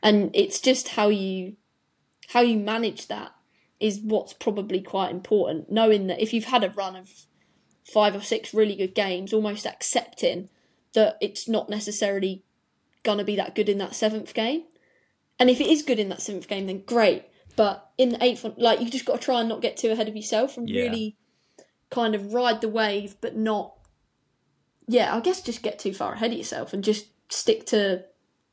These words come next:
Speaker 1: the process that you've gone through that's made you successful in that first place.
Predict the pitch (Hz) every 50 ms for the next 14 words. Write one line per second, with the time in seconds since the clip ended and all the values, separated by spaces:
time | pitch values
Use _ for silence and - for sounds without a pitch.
0 | _ _ _ _ _ _ - - - - 233 220 220 220 202 202 208 - - -
1 | - 214 208 - 233 220 214 214 - 202 202 202 208 208 208 - _ _ _ _
2 | _ _ _ - 208 190 - - - - - - - - 208 214 196 196 185 190
3 | - - - - - 208 214 208 - - 196 196 196 202 - _ _ _ _ _
4 | _ _ _ _ _ _ _ _ _ _ _ _ _ - 226 190 110 - - 233
5 | 269 - - - - - 220 - -